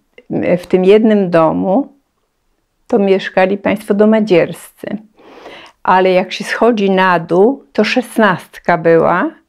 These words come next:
Kwiatkowscy na dole, y, na pierwszym piętrze Jurek Ostrowski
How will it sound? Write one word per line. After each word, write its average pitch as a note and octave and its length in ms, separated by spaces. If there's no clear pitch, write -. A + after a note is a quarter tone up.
Kwiatkowscy - 880
na E3 160
dole, E3 680
y, G3 120
na G3+ 140
pierwszym G#3+ 340
piętrze G3 400
Jurek F3+ 440
Ostrowski F3 880